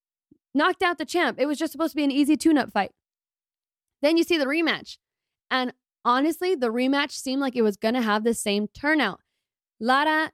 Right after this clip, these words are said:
and Warrington, go in there, go full out war. And that's what we saw the first time, a full out war. Warrington has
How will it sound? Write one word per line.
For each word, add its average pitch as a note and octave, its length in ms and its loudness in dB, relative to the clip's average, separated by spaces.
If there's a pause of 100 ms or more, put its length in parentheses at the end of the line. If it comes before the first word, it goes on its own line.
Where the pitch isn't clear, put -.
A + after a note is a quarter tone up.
and B3 180 -2
Warrington, A#3 640 -2
go C#4 180 4
in C4 180 -2
there, G3+ 160 0
go C4+ 200 0
full C#4+ 380 -4
out A3 260 -2
war. B3 280 2
And C4+ 220 -2
that's G4 160 0
what A#4+ 60 0
we B4 80 4
saw B4+ 140 -2
the A#4 120 -4
first C#5+ 260 0
time, F4 220 2
a A#3 100 -2
full D#4+ 280 -6
out F4+ 220 0
war. D4 500 0 (300)
Warrington F#4 640 0
has C#4+ 380 -6